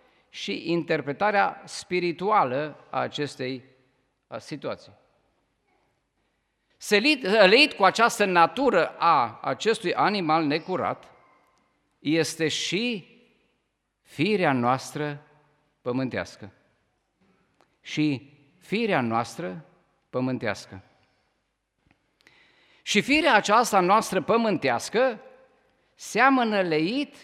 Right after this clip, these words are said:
cu această natură. Și noi avem de făcut o alegere, chiar acum, la începutul acestui an, noi vrem să fim cu Iisus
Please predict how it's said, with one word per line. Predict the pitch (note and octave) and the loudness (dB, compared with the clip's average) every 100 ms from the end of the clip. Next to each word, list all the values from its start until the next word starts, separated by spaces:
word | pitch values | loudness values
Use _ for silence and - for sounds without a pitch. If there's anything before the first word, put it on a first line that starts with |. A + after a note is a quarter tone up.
| - _ _ - | -20 _ _ -8
cu | |
această | D#3 D3 G#3 G#3+ F#3+ | -6 -2 -4 -4 -6
natură. | F3+ F#3 F3+ C3 F#2+ F#2+ _ _ _ _ _ _ _ _ _ _ _ _ _ _ _ _ _ | -6 -6 -8 -12 -14 -16 _ _ _ _ _ _ _ _ _ _ _ _ _ _ _ _ _
Și | - - | -8 -2
noi | A#3 C#4+ D4+ | 2 6 8
avem | G3+ A3+ A#3 | 8 6 4
de | G#3 | 2
făcut | F#3 F#3+ C#4 | 0 -2 2
o | B3+ | 6
alegere, | G#3 F#3+ D3+ A#2+ C#3 B2 D#3 | 6 4 0 0 -4 -2 -4
chiar | F3+ - C#4+ | -4 2 6
acum, | D4+ C#4 B3+ | 6 6 4
la | A#3 G#3 F3+ | 4 4 2
începutul | E3+ F3 F3 A#3 G3 | 0 -4 -6 -2 0
acestui | D#3+ F#3 - G3+ D3 | 0 -2 -4 -4 0
an, | A#2 C#3 C#3+ - _ _ _ _ _ _ _ | 0 -2 -6 -16 _ _ _ _ _ _ _
noi | - E3 F#3 | -6 0 0
vrem | E3+ G#3+ | 2 -2
să | G3+ F3+ | 0 -2
fim | F3 E3+ | 0 -2
cu | C#3+ | -2
Iisus | C3+ G2+ - G3+ C4 B3 - - | -4 -4 -6 -2 -2 -4 -16 -20